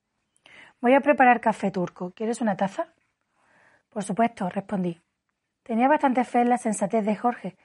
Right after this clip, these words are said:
aunque desde que se había iniciado el asunto de Anne-Marie me parecía que el griego se comportaba de forma poco habitual, y no podía comprender por qué.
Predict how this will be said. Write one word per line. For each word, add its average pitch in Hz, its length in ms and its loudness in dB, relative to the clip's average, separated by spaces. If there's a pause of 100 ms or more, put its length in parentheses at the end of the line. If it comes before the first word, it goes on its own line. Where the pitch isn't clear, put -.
(260)
aunque 226 260 0
desde 220 200 2
que 214 120 0
se 226 120 -4
había 226 160 2
iniciado 285 380 2
el 226 60 4
asunto 226 360 0
de 247 80 2
Anne-Marie 226 540 0 (340)
me 220 100 -6
parecía 226 360 2
que 302 100 6
el 269 80 4
griego 254 280 2
se 269 140 -4
comportaba 220 520 2
de 240 100 0
forma 220 300 0
poco 214 200 -2
habitual, 190 480 -2 (340)
y 226 120 -10
no 226 140 0
podía 247 260 2
comprender 208 460 -2
por 190 160 -6
qué. 180 180 -12